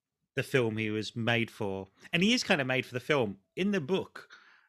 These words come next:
um, he, there is a cricket in it. He's not named Jiminy, uh, 'cause it's, of course, a folksy American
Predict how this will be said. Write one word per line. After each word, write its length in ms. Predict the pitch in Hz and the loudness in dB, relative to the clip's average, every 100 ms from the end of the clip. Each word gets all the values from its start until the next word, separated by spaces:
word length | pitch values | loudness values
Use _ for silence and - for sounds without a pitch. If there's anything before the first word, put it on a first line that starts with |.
| _ - | _ -6
um, 680 | 131 123 120 117 113 113 117 - _ _ _ _ | -2 0 0 0 -2 -6 -10 -16 _ _ _ _
he, 500 | - 151 156 135 117 120 | -8 -2 -2 -2 -4 0
there 180 | 127 | 0
is 220 | 139 185 135 | 2 0 0
a 80 | |
cricket 460 | - - 151 - 117 | -2 0 0 2 0
in 140 | 143 | 0
it. 140 | 110 - | -2 -4
He's 160 | 113 | -2
not 180 | 127 113 | -2 0
named 500 | 123 117 107 107 104 - | 0 2 0 -4 -6 -4
Jiminy, 480 | 113 98 98 101 - _ _ _ _ _ | -2 -2 -6 -8 -10 _ _ _ _ _
uh, 240 | 120 113 107 | -6 -6 -6
'cause 140 | 110 | -6
it's, 240 | 107 104 - | -6 -6 -8
of 80 | 120 | -6
course, 280 | 107 101 107 | -6 -6 -8
a 40 | |
folksy 680 | - 120 110 - 110 98 92 | -4 -2 -2 -4 -6 -6 -6
American 800 | 104 107 104 - 110 104 107 | -4 -2 -4 -6 -8 -8 -10